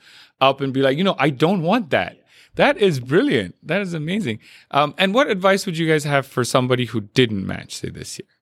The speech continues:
And, and, you know, it's probably just their first time, because it seems like the first time is the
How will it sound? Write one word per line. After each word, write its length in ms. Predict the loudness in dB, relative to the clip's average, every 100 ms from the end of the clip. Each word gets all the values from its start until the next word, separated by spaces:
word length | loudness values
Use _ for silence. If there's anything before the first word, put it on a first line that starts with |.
| _ _
And, 180 | -6 -4 -2
and, 220 | -2 -2
you 80 | -2
know, 100 | -4
it's 140 | -10
probably 360 | -4 -4 -2 -2
just 240 | -2 -4
their 100 | -6
first 320 | -4 -4 -2 -2
time, 120 | -2
because 220 | 0 -2
it 100 | 0
seems 200 | 0 0
like 100 | 0
the 60 | 0
first 400 | 2 4 4 2
time 260 | 2 0
is 300 | -2 -4 -4
the 160 | -12